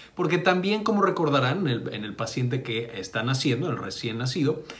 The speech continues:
antes de que naciera, los pulmones no tienen oxígeno y la vasculatura del pulmón entonces está cerrada, completamente vasoconstricción,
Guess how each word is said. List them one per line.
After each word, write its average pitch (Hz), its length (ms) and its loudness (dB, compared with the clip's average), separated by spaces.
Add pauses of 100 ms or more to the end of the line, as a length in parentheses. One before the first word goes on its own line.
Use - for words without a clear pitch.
(180)
antes 175 320 4
de 175 80 4
que 180 80 0
naciera, 226 440 6 (220)
los 123 140 -2
pulmones 120 420 0
no 127 240 2
tienen 131 320 2
oxígeno 208 480 0
y 131 80 2
la 104 160 -2
vasculatura 104 720 -6
del 113 160 -2
pulmón 143 320 0
entonces - 320 -4
está - 240 -8
cerrada, 143 600 2
completamente 110 760 -6
vasoconstricción, 131 1080 -2